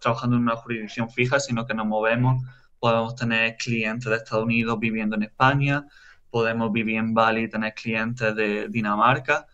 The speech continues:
y al final en esa cibereconomía, eh, el tema del Bitcoin tiene mucho, mucho más sentido, ¿no? Y, y tiene,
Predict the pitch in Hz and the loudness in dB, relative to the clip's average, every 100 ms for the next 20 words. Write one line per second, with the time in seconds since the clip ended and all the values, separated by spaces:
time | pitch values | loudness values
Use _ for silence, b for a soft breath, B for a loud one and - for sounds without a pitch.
0 | b b b - 123 117 - 123 117 123 | b b b 2 2 2 2 4 6 8
1 | 131 127 123 120 123 131 127 - 143 131 | 8 6 2 2 2 2 0 2 2 4
2 | 131 127 123 123 135 139 143 - - - | 4 4 6 6 6 4 2 -2 -8 -2
3 | 123 120 110 113 117 117 - - - - | 0 2 0 0 -4 -8 -16 -20 -20 -10
4 | 123 117 - - 117 123 120 117 113 123 | -4 -4 -4 -4 0 2 2 0 -2 -2
5 | 127 123 117 113 117 123 - 113 107 107 | 0 2 2 2 -2 -4 -2 -2 -2 -2
6 | 120 123 117 110 - 110 - 104 104 104 | -2 -2 -4 -4 -6 -12 -8 -6 -4 -4
7 | 107 107 - 110 110 107 | -6 -10 -8 -6 -4 -6